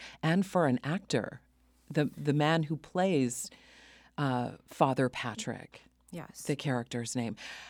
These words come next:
Speaker 1: How do you find that balance between making sure that he appears like he could have the capacity for that depth of darkness, but he also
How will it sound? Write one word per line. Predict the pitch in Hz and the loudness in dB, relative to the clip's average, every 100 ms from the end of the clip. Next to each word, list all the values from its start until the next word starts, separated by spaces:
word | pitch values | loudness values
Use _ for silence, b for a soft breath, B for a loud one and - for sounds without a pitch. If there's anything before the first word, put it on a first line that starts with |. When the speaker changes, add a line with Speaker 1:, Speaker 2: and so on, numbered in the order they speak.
| B | B
Speaker 1:
How | - 156 196 247 285 | -10 -2 2 4 4
do | 220 185 175 | 4 2 2
you | 147 156 | 2 0
find | 151 151 139 139 | 0 0 2 0
that | 127 127 | -2 -2
balance | 123 139 131 117 | -2 2 0 0
between | - 123 - 131 127 117 120 - | -2 -4 -2 0 2 0 -2 -6
making | - 147 139 135 139 | -6 0 0 2 0
sure | 131 - 143 143 | 0 0 0 2
that | 135 120 - | 0 -2 -6
he | - 143 139 127 123 B B B B B B _ _ - | -4 0 2 0 -2 B B B B B B _ _ -6
appears | 139 - 165 147 143 | -6 0 2 4 2
like | 110 120 | 0 -2
he | - 139 - _ | -4 -6 -6 _
could | - - 180 254 | -14 -6 0 0
have | 226 120 110 - | -2 -6 -8 -8
the | - | -10
capacity | - - - - 120 - 90 | -10 -12 -12 -10 -10 -8 -8
for | - 120 | -4 -4
that | 120 - - 127 | -4 -8 -6 -6
depth | 110 - - - | -6 -8 -14 -8
of | 117 - - | -8 -8 -4
darkness, | 117 117 - 113 104 131 - B B B B B | -4 -4 -6 -6 -6 -8 -10 B B B B B
but | - 151 | -4 -2
he | 190 - | -2 -2
also | 175 220 - 170 117 117 71 | -2 -2 0 0 0 -2 -6